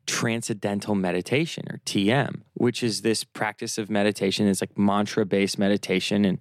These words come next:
it's very rigid. You're supposed to, first of all, it's, like, a thousand dollars to take the course, which, quite frankly, is probably one of the better thousand dollars I think I've ever spent. But then they give you a mantra,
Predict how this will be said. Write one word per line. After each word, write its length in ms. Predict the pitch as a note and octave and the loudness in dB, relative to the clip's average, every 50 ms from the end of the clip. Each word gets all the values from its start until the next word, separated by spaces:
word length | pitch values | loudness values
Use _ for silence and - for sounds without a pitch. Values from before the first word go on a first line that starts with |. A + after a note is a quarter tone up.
| - _ | -6 _
it's 200 | - - F#2+ - | -2 -2 -2 -2
very 280 | - - A2+ A2 A#2+ B2 | -2 -2 0 0 0 0
rigid. 580 | A2 G2+ G#2 G2+ F#2+ F2 - G2+ G2+ G2 - - | 0 0 0 0 0 2 2 0 0 0 -4 -4
You're 180 | - G2 G2+ F#2+ | -2 0 0 0
supposed 320 | - - - A2 - - | 0 0 0 0 0 2
to, 200 | - G2+ F#2+ F#2 - _ - - | 2 2 2 0 -2 _ -16 -6
first 220 | - - B2 - | -2 -2 -2 0
of 60 | - G#2 | 0 0
all, 220 | G2 F#2+ - - _ _ | 0 0 -2 -4 _ _
it's, 120 | - - | -8 -6
like, 160 | - F2+ - - | -6 -6 -4 -6
a 60 | F#2+ - _ | -8 -6 _
thousand 440 | - F#2+ F#2+ G2 G#2 G2 F2+ G#2 F#2 | -4 -2 -2 -2 -2 -4 -4 -6 -2
dollars 380 | D#2+ F2 F2+ F#2 F#2+ F#2+ F2+ - | 0 0 2 2 2 0 -2 -4
to 80 | - - | -8 -8
take 240 | - - F2+ F2 - | -2 -2 -2 0 0
the 80 | A2 | -2
course, 420 | G#2 - - F2 E2 F2 A#2 B2+ - | -4 -4 -2 0 0 0 0 0 0
which, 240 | D3 D3+ - - - _ - | -2 -2 -2 -4 -16 _ -4
quite 180 | - F#3+ F3+ D3 | -2 -2 0 0
frankly, 320 | D#3 D3 C3+ A#2 B2 A#2 A2+ | -2 -4 -4 0 0 2 2
is 180 | G#2+ G2 - _ - | 0 0 -4 _ -4
probably 220 | - B2 A2+ G#2+ | 0 2 4 4
one 140 | G#2+ A2 G#2+ | 4 2 2
of 60 | G2+ | 2
the 60 | F#2+ F#2 | 2 2
better 200 | G2 G2 G2 F#2 | 2 2 2 2
thousand 340 | F2+ G2 G2 G2 F#2+ F#2+ F#2 | 0 0 -2 -4 -4 -6 -6
dollars 280 | F#2 F#2 F#2+ F#2+ F#2 | -2 -2 0 0 0
I 80 | F#2+ F#2 | -2 -2
think 140 | F2+ F2+ F2+ | -4 -2 -2
I've 80 | F2+ E2+ | 0 0
ever 160 | F#2 F2+ E2+ | 0 0 0
spent. 420 | - - - - F2 F2+ A2+ C#3+ - | -2 -6 -4 -2 -2 -2 -2 -4 -2
But 140 | - A#2+ A2 | -2 -2 0
then 120 | B2 A#2 | 0 0
they 100 | A#2+ A#2 | 0 0
give 200 | G#2+ - A#2 G2+ | 0 2 0 2
you 100 | G#2+ A2+ | 4 4
a 60 | A2 A2+ | 4 4
mantra, 560 | C3 D#3 F#3 F3+ D3 - - - - - | 2 2 2 2 0 -2 -6 -8 -8 -10